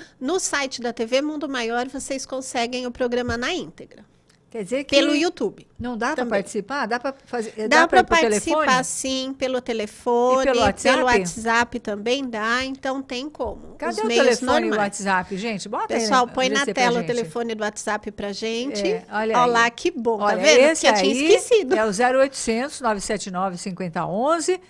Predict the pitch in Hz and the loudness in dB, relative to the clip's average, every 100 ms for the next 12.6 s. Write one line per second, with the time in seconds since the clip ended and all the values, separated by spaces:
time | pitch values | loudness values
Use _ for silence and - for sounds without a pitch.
0 | _ 277 330 254 226 214 214 196 196 262 | _ 2 2 2 0 2 -2 -2 -2 -2
1 | 392 - _ _ _ _ _ _ _ _ | -4 -8 _ _ _ _ _ _ _ _
2 | _ 190 226 220 208 175 151 127 - - | _ -2 0 2 2 0 -6 -10 -18 -10
3 | 196 247 226 254 214 202 190 226 311 339 | -4 0 0 2 4 4 4 4 2 2
4 | 359 370 - - 208 277 339 330 339 - | -2 -4 -10 -10 0 2 2 2 -2 2
5 | 254 254 240 247 220 - 214 208 175 269 | 2 2 -4 -6 -6 -4 -4 -4 -8 -8
6 | 339 330 302 254 214 - 240 226 196 170 | -10 -8 -4 -4 -4 -8 -4 -2 -4 -4
7 | 160 240 277 - _ - 233 262 302 302 | -4 -2 -2 -8 _ -6 -4 -4 -6 -4
8 | 247 233 254 262 - - 247 277 269 254 | -2 0 -2 -6 -16 -12 -10 -8 -8 -6
9 | 233 233 233 262 233 - 262 277 311 302 | -6 -6 -6 -6 -10 -6 -6 -4 -6 -8
10 | _ _ _ _ _ _ 247 247 262 269 | _ _ _ _ _ _ 0 2 2 2
11 | 269 269 269 - - _ 233 214 226 220 | -2 -4 -8 -12 -20 _ 2 4 2 0
12 | 220 233 233 247 294 | 0 2 4 4 2